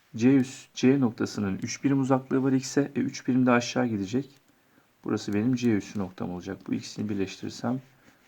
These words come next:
böyle bir şey oluyor yaklaşık. Yani bu yukarı doğru bakarken bu bu tarafa bakmış oluyor. Yanda koordinat sistemine verilen şeklin iki birim sola bir, bir, dört birim aşağı ötelenmesi sonucu oluşan şekli çiziniz diyor. Çizelim.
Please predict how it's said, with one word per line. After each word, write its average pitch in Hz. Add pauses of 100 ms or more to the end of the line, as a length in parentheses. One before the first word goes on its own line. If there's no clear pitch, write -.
(260)
böyle 104
bir 117
şey -
oluyor 92
yaklaşık. 90 (1080)
Yani 98
bu 113
yukarı 113
doğru 95
bakarken 98
bu 110
bu 101
tarafa 92
bakmış -
oluyor. 87 (1400)
Yanda 120
koordinat 123
sistemine 107
verilen 101
şeklin 123
iki 127
birim 107
sola 120
bir, 110
bir, 110
dört 110
birim 113
aşağı 110
ötelenmesi 101
sonucu 101
oluşan 98
şekli -
çiziniz 92
diyor. 92
Çizelim. 110